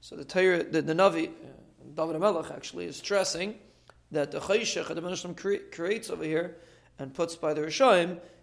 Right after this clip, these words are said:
is a Choshech that comes from Mayim, which technically should bring bracha, but when there's a riboy of it, it brings Choshech, it brings confusion, it brings destruction.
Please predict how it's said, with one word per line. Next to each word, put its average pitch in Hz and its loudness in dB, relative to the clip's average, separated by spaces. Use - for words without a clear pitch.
is 165 0
a - 0
Choshech 196 0
that 170 -2
comes 196 0
from 165 -2
Mayim, 190 6
which - -8
technically 175 2
should 156 -8
bring 165 -12
bracha, 175 6
but 147 -10
when 156 0
there's 143 -6
a 147 2
riboy 185 4
of 156 4
it, 208 -2
it - -16
brings 156 -8
Choshech, 202 6
it - -6
brings 156 -8
confusion, 156 -8
it - -16
brings 151 -10
destruction. 208 4